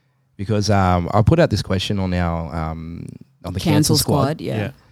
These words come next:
Speaker 1: And, um, you tell us an interesting fact about your country.
Speaker 2: Mm.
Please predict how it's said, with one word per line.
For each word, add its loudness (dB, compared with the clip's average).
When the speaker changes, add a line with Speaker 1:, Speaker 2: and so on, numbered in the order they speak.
Speaker 1:
And, 0
um, 0
you 6
tell 4
us 2
an 0
interesting 0
fact -8
about -2
your -4
country. -6
Speaker 2:
Mm. 0